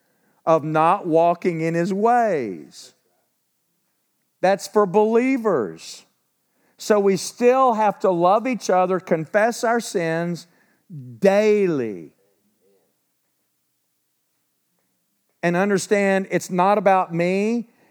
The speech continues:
and it's not about everything that I'm quote unquote doing. It's about me trying to glorify him. And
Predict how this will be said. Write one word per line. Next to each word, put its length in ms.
and 120
it's 140
not 240
about 260
everything 640
that 100
I'm 180
quote 280
unquote 580
doing. 680
It's 200
about 320
me 160
trying 300
to 60
glorify 760
him. 440
And 240